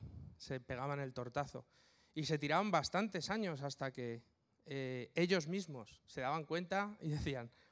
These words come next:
"Oye, que llevamos ya mucho tiempo así, sufriendo las invasiones de los pueblos de alrededor, sufriendo, eh,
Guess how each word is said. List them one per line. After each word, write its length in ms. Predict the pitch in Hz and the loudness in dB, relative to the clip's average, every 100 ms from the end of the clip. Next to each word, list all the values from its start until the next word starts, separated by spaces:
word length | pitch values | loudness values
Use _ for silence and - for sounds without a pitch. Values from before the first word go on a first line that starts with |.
| - | -12
"Oye, 200 | 107 139 | -6 -2
que 300 | 113 110 104 | -2 -2 -4
llevamos 340 | 110 110 143 | -4 -2 -2
ya 100 | 139 | -2
mucho 240 | 160 160 143 | -2 0 0
tiempo 280 | 160 156 135 | 0 0 -2
así, 360 | - 175 208 - _ _ _ _ | 2 2 2 -2 _ _ _ _
sufriendo 580 | - 147 131 147 160 175 | -4 -4 -2 0 2 2
las 200 | 165 151 | 2 2
invasiones 680 | 160 143 131 - 170 180 170 | 0 0 0 0 2 2 0
de 80 | 143 | -2
los 120 | 131 | 0
pueblos 300 | 160 165 151 | 0 2 4
de 60 | |
alrededor, 680 | 151 135 127 127 160 202 202 - - - - - _ | 2 2 0 2 4 4 0 -14 -20 -20 -20 -20 _
sufriendo, 1040 | - 139 147 156 170 175 165 156 151 143 _ _ _ - | -6 -2 2 2 6 8 8 8 4 -2 _ _ _ -4
eh, 720 | 151 143 139 135 131 123 120 | 0 2 4 2 2 -2 -6